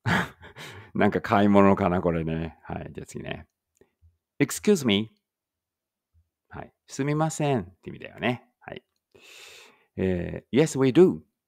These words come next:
はい。私たちはします。はい。次ね。「I'll give her a call」。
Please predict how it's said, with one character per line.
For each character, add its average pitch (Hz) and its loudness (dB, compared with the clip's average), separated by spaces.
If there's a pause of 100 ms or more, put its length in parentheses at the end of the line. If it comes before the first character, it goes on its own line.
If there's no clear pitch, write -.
(1160)
は 101 4
い。 - -12 (160)
私 98 0
た 85 -6
ち 165 -2
は 180 2
し - -4
ま 71 -4
す。 - -6 (320)
は - -20
い。 - -20 (540)
次 - -16
ね。 - -12 (1500)
「I'll 147 8
give 143 2
her 135 2
a 120 -2
call」。 123 0